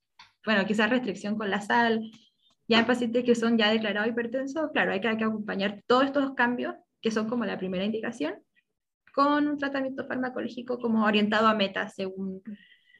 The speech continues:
em, las comorbilidades y como la condición de salud general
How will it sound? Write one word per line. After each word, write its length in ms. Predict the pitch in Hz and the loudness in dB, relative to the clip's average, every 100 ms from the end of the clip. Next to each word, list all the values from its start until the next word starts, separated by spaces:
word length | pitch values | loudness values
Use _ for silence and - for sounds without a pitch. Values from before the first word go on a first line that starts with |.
| - - | -20 -6
em, 460 | 196 175 170 165 165 | -2 -2 -2 -6 -6
las 180 | 165 - | -2 -2
comorbilidades 800 | - 190 185 175 170 180 180 185 | 0 -2 0 0 0 -2 -2 -2
y 80 | 185 | -4
como 260 | 180 175 165 | -6 -6 -4
la 120 | 175 | -4
condición 340 | 180 175 180 180 | -2 -2 -2 -6
de 80 | |
salud 240 | 175 165 170 | -6 -6 -8
general 640 | 185 165 165 170 170 170 | -8 -8 -6 -8 -10 -16